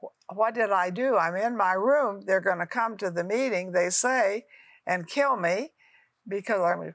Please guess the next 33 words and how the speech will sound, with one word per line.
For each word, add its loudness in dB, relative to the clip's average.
Christian -2
and, -4
you -8
know, 4
I'm 0
in -4
a -4
Muslim 0
country. -2
And 0
I 2
began -2
to -12
go 2
through -6
the -10
twenty-third -4
Psalm. -6
I 2
began -2
to 0
go 2
through -4
the -10
scriptures. -8
And 0
I 0
thought, 0
"They're 0
not -2
gonna -4
kill 0
me." -6